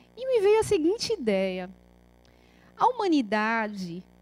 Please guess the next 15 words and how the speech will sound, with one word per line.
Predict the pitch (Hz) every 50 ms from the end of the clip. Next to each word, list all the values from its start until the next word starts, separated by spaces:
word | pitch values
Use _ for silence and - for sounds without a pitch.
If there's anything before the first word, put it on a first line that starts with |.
| - -
ela | 285 311 320 339 349 330
sempre | - - - - - - - 330 339 359 403 427 415 - - 339 311 302 294 - - _ _ _ _ _ _ _ -
esteve | 277 277 - - - 311 294 294 277
preocupada | - - 277 269 262 254 - 247 220 - _ - 220 220 233 240 240 240 240 220 196 185 185 175 170 170 - _ _ _ _
com | - - 269 277 285 294 285 285 285 277
a | 277 277
origem, | 285 285 247 240 240 262 277 285 302 277 240 220 214 220 214 202 196 180 185 180 185 - _ _ _ _ _ _ _ _ _
é, | - - 220 214 220 220
do | 214 208 254
universo, | 285 311 370 370 262 226 226 220 214 220 220 - - - -
como | - 285 302
ele | 349 349 392
se | - - - -
deu, | 262 220 214 208 202 202 202 202
né? | 202 202 208 214 233